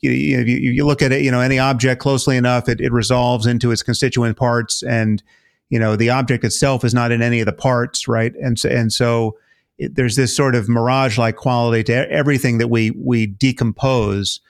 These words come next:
Uh, and so the, it, we, you know, everything is just a, an, a, um, this is, this is a,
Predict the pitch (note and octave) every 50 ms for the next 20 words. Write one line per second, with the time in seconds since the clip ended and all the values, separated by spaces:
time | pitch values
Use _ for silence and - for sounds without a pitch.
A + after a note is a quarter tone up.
0 | _ _ _ _ _ _ _ _ _ - A#2 A2 G#2+ G#2+ A2+ - C3 A#2+ A#2 A2+
1 | A2 A2 A2 G#2+ - - - - C3+ A#2+ A2+ A2+ A2 C#3+ - - D#3 D3 C#3 D3
2 | C#3 C3 C3+ - - D3 B2 A#2+ C3 C#3 C3+ C#3 C3+ C3 C3 B2+ A#2 - B2+ A2+
3 | - A#2+ A#2 A2 A2+ - - A#2+ A2+ A#2+ - - _ _ - B2+ A#2 A2+ A2 A2
4 | A2 A2 A2 G#2+ G#2+ A#2 - B2 A#2+ G#2+ G#2 A2+ G#2 - A#2+ - - G#2+ A2 G#2